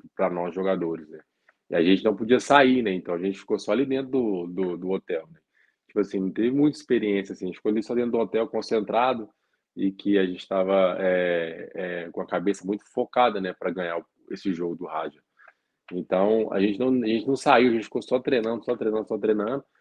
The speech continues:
É, é uma experiência, assim, a gente tem uma experiência boa de lá, né? Que a gente saiu, é, perdeu contra o Raja, depois do jogo a gente foi pro hotel, o clima ficou muito ruim dentro do hotel, eu lembro que eu fui pro quarto cedo, né? Eu nem, eu nem comi,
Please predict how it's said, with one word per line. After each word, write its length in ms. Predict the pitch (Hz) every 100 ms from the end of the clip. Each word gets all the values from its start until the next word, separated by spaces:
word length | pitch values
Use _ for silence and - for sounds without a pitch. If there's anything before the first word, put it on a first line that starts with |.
| _ -
É, 160 | 107 - -
é 80 |
uma 300 | 104 117 110
experiência, 560 | 107 - 139 139 143 135
assim, 160 | - 139
a 20 |
gente 100 | 143
tem 80 | 151
uma 60 |
experiência 420 | 147 170 170 -
boa 260 | 151 143 131
de 100 | 135
lá, 200 | 127 104
né? 120 | 95 92 _ _ _ _ _
Que 60 | 98
a 40 |
gente 220 | 95 104
saiu, 400 | - 107 104 101
é, 460 | 101 98 95 90 85
perdeu 280 | 90 90 90
contra 260 | 98 104
o 40 | 92
Raja, 440 | 95 117 120 92
depois 360 | 92 - 95 92
do 120 | 95
jogo 380 | 87 98 98 95
a 20 |
gente 160 | 95
foi 140 | 95 98
pro 140 | 107
hotel, 380 | 98 - 95 107
o 20 |
clima 240 | 98 101 98
ficou 200 | - 101
muito 240 | 110 110
ruim 240 | 92 107
dentro 160 | 95 87
do 60 | 85
hotel, 280 | - 87 95
eu 40 |
lembro 320 | 87 92 98 _ _ _ - - _ _
que 160 | 90 87
eu 100 | 85
fui 120 | -
pro 120 | 101
quarto 300 | - 95 95
cedo, 320 | - 92 87
né? 140 | 92 92
Eu 100 | 92
nem, 120 | 101
eu 100 | 98
nem 180 | 101 120
comi, 460 | 127 95 98 104